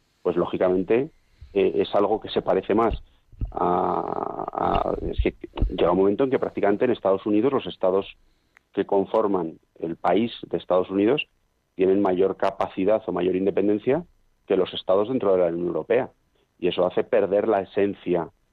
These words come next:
de, de, de todos los, y cada uno de los países, que en el fondo es el objetivo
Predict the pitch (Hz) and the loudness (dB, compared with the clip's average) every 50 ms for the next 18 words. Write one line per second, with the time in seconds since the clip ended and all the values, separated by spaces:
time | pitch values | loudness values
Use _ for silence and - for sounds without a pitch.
0 | _ _ _ _ _ _ - - - 87 92 92 - - - 95 - - 95 90 | _ _ _ _ _ _ -18 -4 0 2 2 2 0 0 0 -2 0 0 -2 0
1 | - 98 95 92 - - 95 87 - 95 - 95 90 90 90 90 90 87 82 - | 2 2 0 0 0 0 -2 -2 -2 -2 -2 0 0 0 0 0 -2 -2 -2 0
2 | - - - - 95 - - 101 95 87 - - 113 113 117 131 160 175 - _ | -2 -2 -2 -2 -4 -4 0 0 0 0 0 0 0 2 2 0 -2 -2 -8 _
3 | _ - - _ _ _ _ _ _ _ _ 98 92 - - 107 120 120 - - | _ -20 -20 _ _ _ _ _ _ _ _ -4 -2 0 2 2 2 2 0 -2
4 | 98 - - 101 98 92 87 82 - - | -4 -2 -2 -2 0 0 0 0 -2 -8